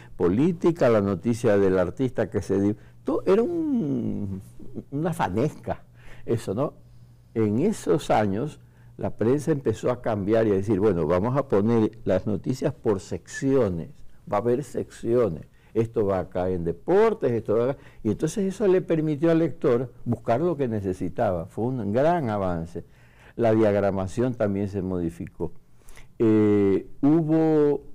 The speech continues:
y hay un punto que yo quisiera mencionarte,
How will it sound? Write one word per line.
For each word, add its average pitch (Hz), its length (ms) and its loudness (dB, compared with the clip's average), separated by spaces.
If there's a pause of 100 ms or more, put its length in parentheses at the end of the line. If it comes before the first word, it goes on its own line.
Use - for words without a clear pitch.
(400)
y 151 100 4
hay 190 120 4
un 175 100 0
punto 175 320 2
que 139 120 4
yo 143 140 4
quisiera 123 840 2 (360)
mencionarte, 107 1040 0